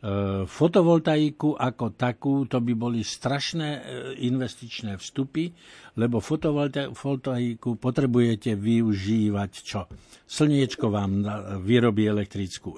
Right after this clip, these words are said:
energiu, vy ju musíte uložiť do nejakých batérií a potom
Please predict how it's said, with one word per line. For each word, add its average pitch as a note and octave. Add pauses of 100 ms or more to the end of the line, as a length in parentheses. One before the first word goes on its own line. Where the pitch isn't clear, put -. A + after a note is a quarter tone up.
energiu, C#3+ (400)
vy B2
ju E2 (160)
musíte G#2+ (160)
uložiť A2+
do A2
nejakých G#2
batérií G2+ (960)
a G2+
potom E3+